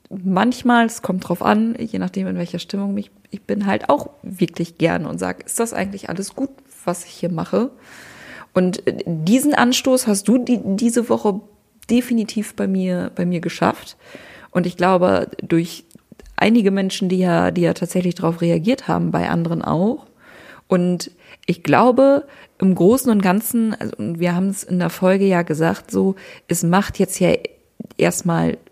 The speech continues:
wertfrei. So, es kann gut und schlecht sein. Ähm, und dann immer wieder sich zu hinterfragen, wo übe ich eigentlich Macht aus und überschreite ich damit vielleicht auch irgendwie,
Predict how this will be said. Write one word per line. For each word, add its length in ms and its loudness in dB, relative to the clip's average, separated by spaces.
wertfrei. 880 -2
So, 160 -10
es 140 -10
kann 320 -4
gut 400 2
und 240 2
schlecht 480 -6
sein. 340 -4
Ähm, 600 -4
und 220 0
dann 220 4
immer 380 0
wieder 260 4
sich 200 -2
zu 180 -4
hinterfragen, 1000 -2
wo 280 0
übe 240 2
ich 340 -4
eigentlich 440 -4
Macht 360 -4
aus 520 0
und 480 -2
überschreite 640 0
ich 120 -4
damit 300 2
vielleicht 360 -2
auch 120 -6
irgendwie, 600 -4